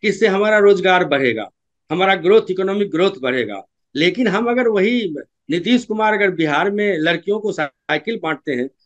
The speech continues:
यूनिफॉर्म बांटते हैं, तो वो भी तो हम कहीं ना कहीं वुमेन एम्पावरमेंट कर रहे हैं, हम गर्ल एजुकेशन को एम्पावर कर रहे हैं।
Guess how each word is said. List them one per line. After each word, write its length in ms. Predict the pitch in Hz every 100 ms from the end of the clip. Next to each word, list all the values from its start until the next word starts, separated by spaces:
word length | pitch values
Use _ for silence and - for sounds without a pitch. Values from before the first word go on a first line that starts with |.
| -
यूनिफॉर्म 500 | 165 202 - 185 233
बांटते 380 | 165 156 160 151
हैं, 160 | 131 - _ -
तो 80 |
वो 180 | 185 254
भी 140 | 311 320
तो 100 | 277
हम 140 | 277
कहीं 220 | 240 240
ना 60 | 269
कहीं 220 | 254 262
वुमेन 180 | 254 254
एम्पावरमेंट 640 | 247 202 220 214 208 -
कर 120 | 180
रहे 200 | 160 156
हैं, 160 | 143 143 _ _ 185
हम 120 | 196
गर्ल 220 | 202 226
एजुकेशन 500 | 208 226 220 202 220
को 120 | 220
एम्पावर 380 | 208 196 175 190
कर 180 | 196 170
रहे 160 | 156
हैं। 140 | 139